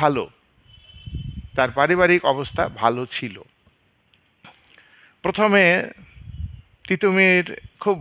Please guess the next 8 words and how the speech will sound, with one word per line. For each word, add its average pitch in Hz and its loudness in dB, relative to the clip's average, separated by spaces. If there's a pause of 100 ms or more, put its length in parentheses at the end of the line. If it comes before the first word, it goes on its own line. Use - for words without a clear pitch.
বলিষ্ঠ 160 2 (180)
দেহ, 139 2 (1900)
পেশাদার 180 4 (100)
হিসাবে 156 4 (200)
তিনি 151 0 (880)
পালোয়ান 151 6 (120)
ছিলেন, 131 2 (140)
বিভিন্ন 135 0